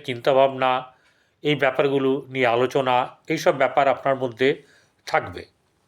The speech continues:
তবে কাজের যে প্রকোপ, অর্থাৎ কর্ম করার যে ব্যাপার আপনার প্রতিদিনের যেরকম থাকে, সেটাও কিন্তু বেশ যথেষ্ট ভালো,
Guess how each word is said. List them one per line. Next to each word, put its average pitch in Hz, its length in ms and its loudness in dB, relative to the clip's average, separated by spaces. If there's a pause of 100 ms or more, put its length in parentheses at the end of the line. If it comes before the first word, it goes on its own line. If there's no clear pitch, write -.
(1400)
তবে 156 200 4 (140)
কাজের 180 320 2 (1120)
যে 131 240 0 (180)
প্রকোপ, 147 380 4 (300)
অর্থাৎ 151 380 0
কর্ম 143 320 4 (240)
করার 147 280 6 (100)
যে 147 160 2
ব্যাপার 120 380 2
আপনার - 340 0
প্রতিদিনের 131 500 -4
যেরকম 120 320 0
থাকে, 123 240 -2 (880)
সেটাও 156 400 2
কিন্তু 180 300 2 (800)
বেশ 135 300 0 (140)
যথেষ্ট 143 400 2 (360)
ভালো, 127 280 -2